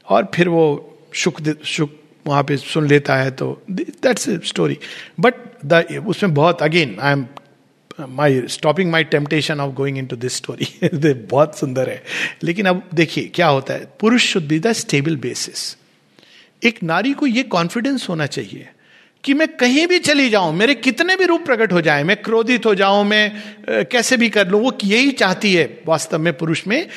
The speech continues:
कि पुरुष सदैव उसके साथ खड़ा रहेगा। He will never abandon her। ये जो अबैंडन की जो चीज है ना, ये, इसलिए आप देखो, एक जो हुआ था अबैंडनमेंट लॉर्ड राम का,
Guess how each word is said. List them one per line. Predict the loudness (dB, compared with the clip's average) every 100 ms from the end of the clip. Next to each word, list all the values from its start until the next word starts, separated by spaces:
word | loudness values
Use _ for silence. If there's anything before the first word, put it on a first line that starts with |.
| -18 -6
कि | 0 0
पुरुष | 0 0 2 2 2 -2 -6 -12
सदैव | -2 2 2 2
उसके | 0 0
साथ | -2 -2
खड़ा | -4 -6 -6
रहेगा। | -8 -14 -18 -20 -20 _ _ _ _ _ _ -2
He | 2
will | 2 4
never | 4 6 4
abandon | 2 -2 -4 -6
her। | -10 -16 -20 _ _ _ -4
ये |
जो | 0 0
अबैंडन | 2 4 4 2 2
की | 0
जो | 0
चीज | 0 -2 -4
है | -4
ना, | -4
ये, | -4 0 0 -2 -8 _ _ _ _ _ _ _ _ _ _ _ -10
इसलिए | -6 0 2
आप | 2 2
देखो, | 0 0
एक | 2 2 0
जो | 0 0
हुआ | 2 0 2
था | 2
अबैंडनमेंट | 2 0 0 -2 -2 -8 -10 -20 _ _ -20 _ -8
लॉर्ड | 0 2 2
राम | 0 -2 -4
का, | -6 -10